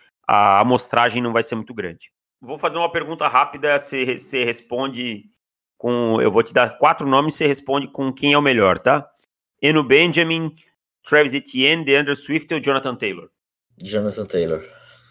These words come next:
Speaker 1: É, eu vou ficar com o do Jonathan Taylor também. Mais completo pra mim.
Speaker 2: Apesar de ter
Speaker 1: Mas
Speaker 2: esse problema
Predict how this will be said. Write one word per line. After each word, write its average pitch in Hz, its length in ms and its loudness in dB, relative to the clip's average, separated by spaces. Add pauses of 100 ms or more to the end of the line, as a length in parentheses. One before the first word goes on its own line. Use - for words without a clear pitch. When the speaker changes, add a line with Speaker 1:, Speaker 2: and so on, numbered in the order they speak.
(580)
Speaker 1:
É, 98 180 -10
eu 95 100 -4
vou 92 80 -6
ficar 101 200 -6
com 113 100 -14
o - 20 -10
do 95 80 -16
Jonathan 104 320 -6
Taylor 92 320 -2
também. - 320 -14 (640)
Mais 101 200 2
completo 101 480 0
pra 95 120 -4
mim. 85 160 -8 (360)
Speaker 2:
Apesar 117 460 4
de - 100 -2
ter 156 100 2
Speaker 1:
Mas 143 100 4
Speaker 2:
esse - 80 -6
problema 131 680 4